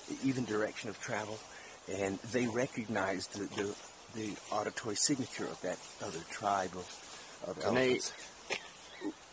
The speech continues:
Speaker 2: with their toes and or ears or bodies, which I think is all probably same tuning fork, can they hear lower frequencies than us? Like dogs,
Speaker 1: Yes.
Speaker 2: can you hear higher frequencies?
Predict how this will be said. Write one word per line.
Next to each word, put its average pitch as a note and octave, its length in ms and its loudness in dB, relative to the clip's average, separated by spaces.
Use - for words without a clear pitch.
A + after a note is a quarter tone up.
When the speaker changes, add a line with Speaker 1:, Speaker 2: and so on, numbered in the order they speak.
Speaker 2:
with A#2+ 140 8
their G#2 120 12
toes G#2 520 10
and A2 300 6
or G#2+ 280 10
ears F#2+ 340 6
or D2+ 60 0
bodies, F#2 540 8
which D#2+ 180 -4
I E2 60 -2
think E2 180 -4
is E2+ 100 2
all E2 220 4
probably D#2+ 220 0
same D#2+ 280 0
tuning F2+ 280 4
fork, C#2+ 340 4
can E2+ 140 -2
they F2 320 4
hear F2 160 6
lower D#2 260 10
frequencies F2+ 800 0
than D2 160 6
us? G2 260 8
Like F2 160 2
dogs, D#2+ 140 8
Speaker 1:
Yes. - 180 10
Speaker 2:
can F2 100 2
you D#2+ 60 2
hear D#2+ 100 6
higher F#2+ 160 6
frequencies? A2 640 4